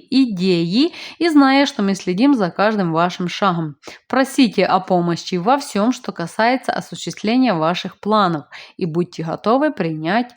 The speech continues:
нашу помощь. Так що довіряйте ідеям, які приходять вам в голову, прислухайтеся до,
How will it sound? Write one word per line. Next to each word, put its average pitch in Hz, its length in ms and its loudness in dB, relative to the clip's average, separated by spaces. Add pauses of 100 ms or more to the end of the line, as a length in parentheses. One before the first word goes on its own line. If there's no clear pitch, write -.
(120)
нашу 175 520 -8
помощь. - 760 -12 (1500)
Так 208 160 -6
що 247 120 -2
довіряйте 214 680 2
ідеям, 170 520 -2
які 165 180 -8
приходять 165 560 -6
вам 165 140 -4
в 170 60 -6
голову, 254 640 2
прислухайтеся 226 1200 0
до, 185 260 -2